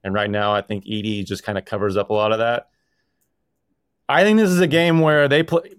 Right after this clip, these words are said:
Purdue plays slow enough, and they've had some close games. They barely just beat Maryland. I think it's still a game that, like, Michigan can win, uh, at home, and they play slow.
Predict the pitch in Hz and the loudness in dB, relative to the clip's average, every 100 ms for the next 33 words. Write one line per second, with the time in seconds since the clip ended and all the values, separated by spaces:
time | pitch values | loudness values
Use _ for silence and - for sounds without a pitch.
0 | - 147 185 185 170 143 165 151 147 147 | -6 0 2 4 2 0 0 2 2 0
1 | 123 143 143 151 147 127 143 135 143 143 | 0 0 2 0 0 0 0 0 0 0
2 | 117 90 131 139 131 120 85 113 107 107 | 0 0 0 2 2 0 -2 -6 -4 -2
3 | 101 101 107 113 _ _ _ _ _ _ | -2 -2 -4 -6 _ _ _ _ _ _
4 | _ _ _ - 143 180 185 170 - - | _ _ _ -4 2 2 2 0 -2 0
5 | 175 160 131 156 160 123 120 - 117 107 | 2 4 2 2 2 2 0 -2 -2 -2
6 | - _ 120 139 - 143 147 131 135 120 | -6 _ -4 -2 -2 -4 -2 -4 -2 -2
7 | 113 120 - _ _ _ _ _ _ _ | 0 -2 -6 _ _ _ _ _ _ _
8 | _ - 113 104 139 170 147 135 123 131 | _ -8 -4 -2 0 0 0 0 -2 -4
9 | _ _ _ _ _ _ _ _ _ _ | _ _ _ _ _ _ _ _ _ _
10 | - 139 131 127 120 139 160 165 151 135 | -2 0 2 0 0 0 0 0 0 2
11 | 104 113 | 2 -2